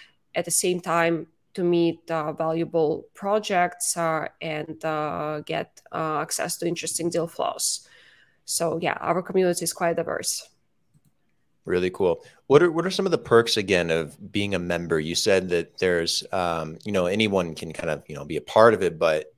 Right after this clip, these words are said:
Speaker 2: if you're a member, you get access to some more exclusive, um, things. Uh,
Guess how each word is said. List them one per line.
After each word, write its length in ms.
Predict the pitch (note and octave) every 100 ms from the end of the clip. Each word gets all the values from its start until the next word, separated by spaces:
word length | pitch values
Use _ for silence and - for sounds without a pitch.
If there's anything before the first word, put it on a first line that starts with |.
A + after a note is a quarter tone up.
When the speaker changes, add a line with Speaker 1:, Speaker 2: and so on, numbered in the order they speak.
| _
Speaker 2:
if 160 | F#2+ -
you're 140 | F#2+
a 60 | F2
member, 400 | F2+ A#2 C3 G#2+
you 160 | F2 E2+
get 240 | F#2+ E2+
access 500 | D#2+ D#2+ - F#2 E2
to 320 | - - E2+
some 220 | D#2+ -
more 240 | F2 F2 E2
exclusive, 840 | - - - F#2 F2 F#2+ E2 D2+ _ _ _ _ _
um, 420 | F#2+ E2+ D#2 D2
things. 580 | C#2+ - A#2 G2+ E2 D#2+
Uh, 160 | -